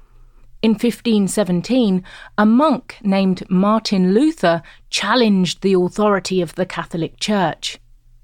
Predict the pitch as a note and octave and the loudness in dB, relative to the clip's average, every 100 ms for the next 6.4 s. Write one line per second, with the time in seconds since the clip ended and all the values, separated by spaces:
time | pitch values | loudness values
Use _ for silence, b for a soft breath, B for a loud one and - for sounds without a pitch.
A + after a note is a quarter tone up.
0 | - - - C4+ F#4 - F#3 E3+ F3+ A3+ | -20 -20 -4 2 2 0 -4 0 0 0
1 | - B B A3+ A#3 - A3 A#3 C#4+ C#4+ | -2 B B 0 0 -2 0 2 4 2
2 | C#4 A3 A3 G#3 - C4 A#3 - A3 - | 0 2 0 0 0 0 0 -2 -6 -4
3 | - A3+ G#3+ B3+ - - G#3+ - G#3+ - | -2 0 2 0 -4 -4 -4 -2 -4 0
4 | B3+ C4 A3 - F#3+ F#3 E3+ G#3+ G#3 G#3+ | 0 2 0 0 -2 -2 0 0 2 0
5 | F#3+ G3 G3 - F#3 - F#3+ F3+ F3+ - | 2 0 0 -4 -8 -4 -2 0 0 0
6 | D4 F3+ - | 0 0 -4